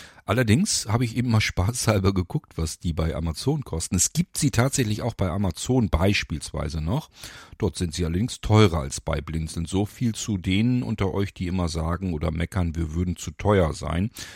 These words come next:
Das kann auch mal ganz genau andersherum sein. Wir sind circa zehn bis zwanzig Euro, je nachdem, sind wir günstiger. Aber gut, ähm,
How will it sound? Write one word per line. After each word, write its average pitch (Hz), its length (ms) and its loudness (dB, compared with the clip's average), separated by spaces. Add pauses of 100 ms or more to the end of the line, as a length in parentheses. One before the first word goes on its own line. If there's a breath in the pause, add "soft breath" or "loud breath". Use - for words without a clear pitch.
(160 loud breath)
Das - 180 0
kann 104 200 2
auch 107 100 2
mal 101 200 2
ganz 92 280 0
genau 95 260 2
andersherum 78 640 -4
sein. 62 460 -14 (100)
Wir 85 140 -4
sind 87 380 -4 (140)
circa - 360 -2
zehn 98 340 2
bis 85 220 -4
zwanzig 95 580 0
Euro, 87 280 0
je 80 180 -2
nachdem, 90 540 0 (340 loud breath)
sind 82 260 -4
wir 80 140 -2
günstiger. - 640 -6 (1160)
Aber 120 200 6
gut, - 480 2
ähm, 123 420 4